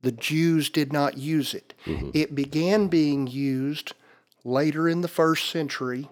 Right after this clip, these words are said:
Speaker 1: by some of the first century, and we're, and we're talking about writings that occurred generally between the year four hundred B C and, and one hundred A D.
Speaker 2: Mm-hmm.
Speaker 1: Generally.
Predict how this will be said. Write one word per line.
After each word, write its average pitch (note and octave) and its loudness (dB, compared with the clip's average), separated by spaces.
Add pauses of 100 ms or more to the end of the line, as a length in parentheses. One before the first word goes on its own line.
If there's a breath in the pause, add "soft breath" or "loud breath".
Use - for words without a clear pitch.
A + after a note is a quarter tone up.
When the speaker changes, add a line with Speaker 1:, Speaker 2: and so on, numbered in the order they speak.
(120)
Speaker 1:
by C3 2
some D3 0
of C#3+ -4
the C#3 -6
first D3 -4
century, D3+ -4
and E3+ 0
we're, G#3+ 0
and F3+ 2
we're F#3 4
talking F3 2
about C3+ 2
writings C3 0
that C3+ -4
occurred B2+ -4 (500 loud breath)
generally D3 4
between C#3+ 0
the C3+ -4
year C#3 0
four C3+ 0
hundred B2+ -4
B B2+ -4
C B2 -8 (240)
and, C3+ -2
and B2+ -4
one C3 -2
hundred A#2+ -6
A A#2 -4
D. - -10 (340)
Speaker 2:
Mm-hmm. C#2+ -8 (380)
Speaker 1:
Generally. C3+ 2